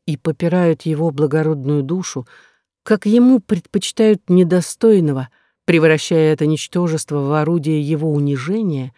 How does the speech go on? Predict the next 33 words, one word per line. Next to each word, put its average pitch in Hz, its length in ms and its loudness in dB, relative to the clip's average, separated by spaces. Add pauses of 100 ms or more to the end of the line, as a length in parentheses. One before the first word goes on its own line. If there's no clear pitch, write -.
(760)
то 165 100 4
миссис 180 440 2
Бреттон 175 460 0
назвала 160 420 -2
бы 156 140 0
Джиневру 160 580 0
глупой 220 640 -4
или 202 240 0
испорченной, 127 720 -6 (160)
а 156 100 0
может 151 220 2
быть, 156 220 -6 (300)
и 170 100 -2
тем, 151 280 -2
и - 20 0
другим 139 440 -2
вместе. 147 600 -6 (1000)
Ну, 247 320 2 (500)
а 190 120 0
я 247 160 0
держалась 156 680 -4 (120)
того 139 240 -2
же 139 120 -6
мнения. 139 480 -8 (1500)
Второй 294 420 4
вечер 240 340 2
прошёл, 220 400 -2
пожалуй, 226 420 2
даже 214 320 2
более 180 460 2
приятно, 185 580 -4
чем 185 300 -2
первый. 135 520 -6